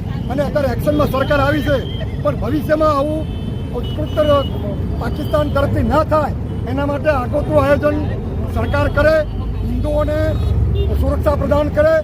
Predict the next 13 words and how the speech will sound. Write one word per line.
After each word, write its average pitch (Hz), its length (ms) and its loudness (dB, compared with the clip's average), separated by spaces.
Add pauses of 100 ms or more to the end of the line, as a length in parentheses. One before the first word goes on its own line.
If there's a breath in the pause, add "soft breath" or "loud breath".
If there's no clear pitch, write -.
(340)
અને 269 180 -8
જે 285 120 0
લોકો 311 300 -2 (540)
આતંકવાદી 311 580 0
છે, 330 120 6 (420)
એની 320 240 -4
પાછળ 277 440 -4
જે 370 160 -2
લોકો 339 180 2 (120)
છે, 302 100 4 (380)
એને 311 120 2 (100)
સખતમાં 330 460 0
સખત 285 220 2